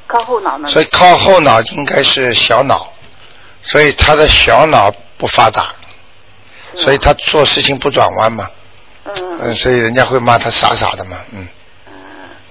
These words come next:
Speaker 2: 不会动脑筋呀。
Speaker 1: 嗯。
Speaker 2: 明白了吗？
Speaker 1: 嗯，那，那应该。
Speaker 2: 开智慧。
Speaker 1: 开智慧。
Speaker 2: 念什么经知道了吗？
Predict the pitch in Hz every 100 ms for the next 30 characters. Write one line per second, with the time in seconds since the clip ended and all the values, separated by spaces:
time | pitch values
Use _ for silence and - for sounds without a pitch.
0 | - - - 202 214 226 196 107 98 151
1 | 131 - - - - - - - 98 92
2 | - - - - 120 147 151 143 131 117
3 | - - - 107 - - - - - 240
4 | - - 240 247 247 247 247 240 - -
5 | - - - - - - 202 196 202 190
6 | 196 175 107 - - - 226 220 226 233
7 | 180 185 160 151 151 160 135 147 151 143
8 | 135 127